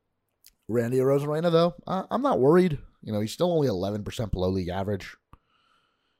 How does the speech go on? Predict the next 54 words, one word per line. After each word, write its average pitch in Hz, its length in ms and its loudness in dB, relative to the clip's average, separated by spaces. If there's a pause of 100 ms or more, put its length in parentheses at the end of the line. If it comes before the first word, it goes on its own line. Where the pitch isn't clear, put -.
(120)
He's 110 220 -6
not 139 360 0 (720)
a 123 80 -2
guy 98 220 -2
that's 104 140 -4
gonna 101 140 -4
have 101 160 -2
a 92 60 0
one 95 220 -2
thirty 92 220 -2
W 85 300 -4
R 92 100 -2
C 90 160 -12
plus. - 480 -10 (2000)
Um, 82 140 -6
last 87 300 -6
year 98 100 0
he - 20 0
was 82 120 -4
one 90 160 -4
twenty-eight, 85 440 -4
though, 73 160 -6
so - 160 -8
maybe, 80 360 -4
maybe, 85 440 -4 (100)
maybe 110 180 -4
he 110 80 -2
can 101 280 -6
be 113 120 -2
that, 120 260 0 (500)
or 139 100 0
maybe 139 180 0
that's 156 160 0
the 147 80 -2
best 151 180 0
he'll 151 100 0
be. 151 220 -4 (220)
I 104 80 -6
don't 113 100 -2
know. 120 160 -4 (800)
You'd 87 160 -4
like 101 160 0
to - 60 -12
see 98 140 -4
him 87 100 -4
get 90 200 -4
to 101 80 -6
at 87 80 -4
least, 101 260 -6
like, 90 160 -6
a 87 40 -6
one 90 280 -4
ten 98 300 -6
number. 92 520 -4